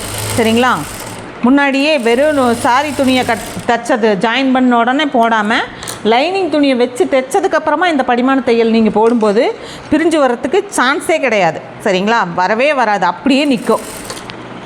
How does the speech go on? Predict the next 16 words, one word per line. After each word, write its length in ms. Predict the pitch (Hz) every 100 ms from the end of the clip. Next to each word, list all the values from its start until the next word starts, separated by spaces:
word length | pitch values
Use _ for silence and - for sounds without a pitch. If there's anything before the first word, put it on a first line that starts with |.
| - - -
தையல் 300 | 240 269 269 269
மட்டும் 260 | 262 403
விட்டு 180 | 311 330 285
போயிடும், 320 | 269 240 226
கம்ப்ளைண்ட் 400 | 240 247 285 285 254
வரும் 200 | 226 220
நமக்கு. 260 | 208 202 185 - 233
இப்போ 120 | 254 240
அந்த 100 | - 226
கம்ப்ளைண்ட்டே 500 | 247 294 285 277 320
உங்களுக்கு 260 | 254 226 202
வராது. 260 | 208 196 160 - - - - - -
இப்போ 140 | 269 262
நான் 180 | 247 220
நாளையும் 380 | 233 240 269 294
தைச்சாச்சு. 520 | 214 202 240 190 -